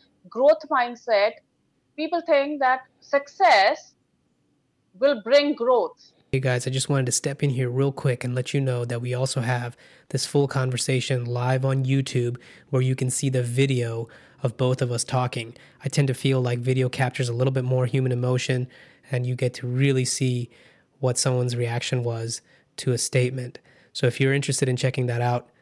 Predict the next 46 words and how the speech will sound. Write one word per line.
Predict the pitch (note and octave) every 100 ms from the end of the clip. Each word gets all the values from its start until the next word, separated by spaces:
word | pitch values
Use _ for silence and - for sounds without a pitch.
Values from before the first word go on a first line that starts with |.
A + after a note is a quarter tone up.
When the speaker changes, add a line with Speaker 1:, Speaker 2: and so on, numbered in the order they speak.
| _
Speaker 2:
you | -
can | C3 B2
go | A#2+
to |
YouTube | A#2+ C3 C3 C3 C3 C3 -
and | -
search | C3+ A#2+
for | - A#2
Blossom | - B2 B2 - B2+ B2
Media | B2 B2 A#2+
Studio. | - B2+ A#2+ A#2 B2+ _ _ _ _
Now | B2
let's | A#2+ -
get | B2
back | A#2+ A#2
to |
this | - A#2
episode. | A#2 B2 - A#2+ B2+ - _ _ _ _ _ _ _ _ _ _ _ _
Speaker 1:
Right? | F3+ F#3 C#4+ -
Speaker 2:
That's | C3 B2
right. | B2+ A3
Speaker 1:
That | A#3 B3
means | C4+ D4
when | C4 B3
you | C4+
are | C4
successful, | - - - F4+ - - B3+ E4 D4+
you, | B3+ B3
you | A3 A#3+
will | B3+ G#3+
grow | A#3 C4
as | C4 A#3+
a | B3
human | A#3 D4 C#4+ B3+
being, | F#3 F3+
as | F#3+ F#3+
a, | A3 G#3 - - -
your | G#3+
potential | A#3 C4+ C#4 C#4 C#4
will | B3+ A#3+
grow, | A3 A3+ A#3
your | A3 G3+ G3+
knowledge | A3 C4+ C#4
will | A#3 B3
grow, | G#3 G#3+ A3
your | A3 G3+ G3 G3+